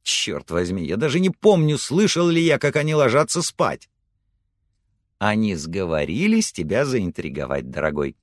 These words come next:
«И не безуспешно». Я вышел прогуляться по кварталу. Стоял приятный летний вечерок.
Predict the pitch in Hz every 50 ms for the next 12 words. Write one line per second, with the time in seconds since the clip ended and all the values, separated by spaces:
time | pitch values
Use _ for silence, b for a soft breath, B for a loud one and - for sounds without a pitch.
0 | _ _ _ _ _ _ _ _ _ _ _ _ _ _ - 87 92 98 113 143
1 | 160 170 185 190 175 202 196 175 220 226 208 - - - 101 95 85 87 90 -
2 | - - 120 98 76 - - _ _ _ _ _ _ _ _ _ _ _ _ _
3 | _ _ _ _ _ _ _ _ _ _ _ _ _ _ _ _ _ _ _ _
4 | _ _ _ _ _ _ _ _ _ _ - 73 85 160 214 226 190 208 220 -
5 | - 180 170 156 - - 131 131 117 104 98 95 104 117 127 - - - 110 90
6 | - 101 87 - 87 82 82 78 - _ - 65 64 62 60 57 53 50 _ _
7 | _ _ _ _ _ _ _ _ _ _ _ _ _ - - - - - 98 104
8 | 117 131 143 147 147 139 117 - - 92 95 98 101 98 78 73 131 165 180 180
9 | - _ - 139 139 143 143 143 135 123 107 101 110 123 123 110 _ - 98 98
10 | 98 95 90 80 80 80 - - - 71 67 64 60 50 - - - -